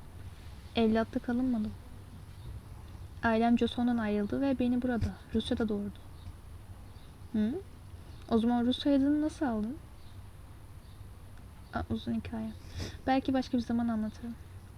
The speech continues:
Yani herkesin bir geçmişi vardır ama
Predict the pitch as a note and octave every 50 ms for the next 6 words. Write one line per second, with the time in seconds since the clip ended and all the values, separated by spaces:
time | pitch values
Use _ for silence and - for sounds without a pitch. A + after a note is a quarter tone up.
0 | - - - - - - - - - - - - - - - - - - - -
1 | - - - - - - - - - - - - - - - - - - - -
2 | - - - - - - - - - - - - - - - - - - - -
3 | - - - - - - - - - - - - - - - - - - - -
4 | - C#4 B3+ A#3+ A#3 A#3 A3+ A3 A3+ A3+ - - - - C4+ C4+ C4 - C4 -
5 | - B3 A#3+ B3 A#3+ - A#3 A3+ - - A3+ - B3+ A#3 A#3 A3+ A3+ G#3+ G#3+ A3+
6 | B3 C4 C4 C4 C4 C4 C4